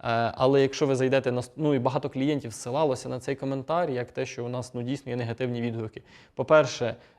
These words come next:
е, ця людина ніколи не була нашим клієнтом. По-друге, цей відгук ніяк не можна забрати з сайту, тому що сайт якийсь незрозумілий. І по-третє, всі відгуки цієї людини на цьому сайті є абсолютно негативними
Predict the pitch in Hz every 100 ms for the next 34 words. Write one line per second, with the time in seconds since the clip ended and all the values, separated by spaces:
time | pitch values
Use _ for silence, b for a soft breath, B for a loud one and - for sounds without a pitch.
0 | - 113 113 101 135 127 123 127 117 117
1 | 113 120 113 113 113 117 120 127 170 196
2 | 208 175 147 B B B 131 139 131 120
3 | 123 127 139 113 131 127 127 120 117 117
4 | 117 117 120 - 156 180 147 117 117 -
5 | - 120 - - 110 117 117 127 160 190
6 | 160 139 B B - 120 143 151 123 -
7 | 147 143 127 117 117 135 123 123 131 120
8 | 113 123 117 170 175 127 117 - 135 135
9 | 117 113 110 160 160 127